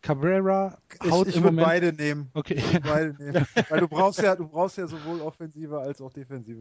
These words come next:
Speaker 2: von daher.
Speaker 1: Ähm, aber Cabrera ist, äh, schon wieder richtig gut drauf. Und, äh, David Price, äh, ist im Pitching im Moment auch, ja, eine Nummer für sich, ne? Ist ganz gut drauf.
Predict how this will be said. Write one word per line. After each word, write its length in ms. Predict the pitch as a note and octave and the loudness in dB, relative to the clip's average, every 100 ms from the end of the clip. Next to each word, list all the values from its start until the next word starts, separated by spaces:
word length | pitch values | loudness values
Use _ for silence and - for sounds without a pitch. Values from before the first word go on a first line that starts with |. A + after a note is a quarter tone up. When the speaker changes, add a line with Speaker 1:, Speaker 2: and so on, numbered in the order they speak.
| A2 | -16
Speaker 2:
von 160 | B2 | -14
daher. 320 | A#2 A#2 A2 G#2+ - _ _ _ _ _ _ - | -10 -10 -10 -14 -18 _ _ _ _ _ _ -8
Speaker 1:
Ähm, 460 | B2+ B2+ B2+ B2 - _ | -4 -2 -2 -6 -12 _
aber 400 | C#3+ C#3 C3 C3 _ _ _ _ | 0 2 2 -2 _ _ _ _
Cabrera 600 | - C3 C#3 C#3+ C#3+ C#3 | -6 -2 0 2 2 0
ist, 420 | C3 C3+ - - | -4 -8 -10 -6
äh, 360 | B2+ B2+ B2+ A2 | -2 -2 -2 -6
schon 260 | - C#3 B2 | -4 -2 0
wieder 260 | C3+ B2 | 0 2
richtig 380 | C#3+ - D#3 - | 0 0 -6 -6
gut 180 | C#3+ - | -8 -2
drauf. 460 | C3+ B2+ D#3+ - _ _ - - - - | 0 2 0 -6 _ _ -20 -20 -20 -8
Und, 360 | - C#3 C3+ - | 0 2 2 2
äh, 280 | C3+ B2+ A#2+ | 2 2 0
David 300 | - C#3 C3 | 0 0 0
Price, 540 | - D3 D3 D#3 - - | 0 2 2 0 -6 -10
äh, 300 | C3 C#3 C3 | -6 -4 -4
ist 220 | C#3+ - | -6 -6
im 120 | C#3 | -6
Pitching 440 | - E3 - D#3+ C#3+ | -4 -4 -2 -4 -2
im 60 | |
Moment 340 | C#3 C#3 C#3 B2+ | 0 0 0 0
auch, 380 | C3+ D3 - - _ _ - | 0 -2 -4 -18 _ _ -4
ja, 240 | C#3 C3+ | 0 2
eine 200 | A2+ C3+ | 0 2
Nummer 260 | C#3+ D#3 E3 | 4 4 2
für 140 | - | 0
sich, 300 | F3 G3+ - | 2 2 2
ne? 180 | B2+ F3+ - _ _ _ _ _ - | 0 0 -2 _ _ _ _ _ -18
Ist 100 | - | -4
ganz 180 | D#3+ D3+ | -4 -2
gut 180 | F#3 - | -2 0
drauf. 260 | B2+ - | 0 -2